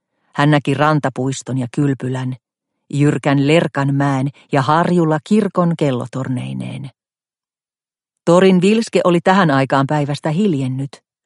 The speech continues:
laivat lähteneet ja torin reunalla seisoivat vain halli ja kauppakartanot. Väki oli kaikonnut. Syksy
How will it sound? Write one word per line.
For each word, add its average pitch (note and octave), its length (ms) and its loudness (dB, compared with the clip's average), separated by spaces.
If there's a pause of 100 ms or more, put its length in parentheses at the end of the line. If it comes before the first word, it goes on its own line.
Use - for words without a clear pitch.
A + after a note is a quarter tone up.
(240)
laivat D#3+ 420 2
lähteneet C#3+ 720 -2 (260)
ja D3 120 0
torin E3+ 320 4
reunalla D#3 480 2
seisoivat C#3 640 -2
vain D#3+ 260 0
halli D3 520 -2 (240)
ja C#3+ 100 -2
kauppakartanot. C3+ 840 -6 (1400)
Väki C#3+ 300 0
oli C3 180 -2
kaikonnut. B2+ 560 -4 (600)
Syksy F3 400 0